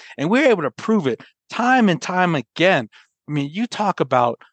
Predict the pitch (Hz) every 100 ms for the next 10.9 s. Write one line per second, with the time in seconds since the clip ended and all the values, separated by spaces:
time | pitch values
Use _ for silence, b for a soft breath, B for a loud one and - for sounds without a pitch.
0 | _ 123 110 113 - 214 185 175 139 160
1 | 151 156 143 123 113 127 147 165 175 -
2 | _ _ 117 117 110 110 107 - 127 113
3 | - 143 139 143 127 117 147 - 139 139
4 | 131 123 - 156 175 151 - 156 139 120
5 | - 147 147 156 156 b b _ _ -
6 | 107 110 110 110 _ 131 127 113 110 _
7 | _ _ - 123 _ _ - 139 - _
8 | 143 110 113 - 185 185 180 175 156 135
9 | - - 127 110 - 117 165 175 156 -
10 | 160 135 - 131 127 120 113 113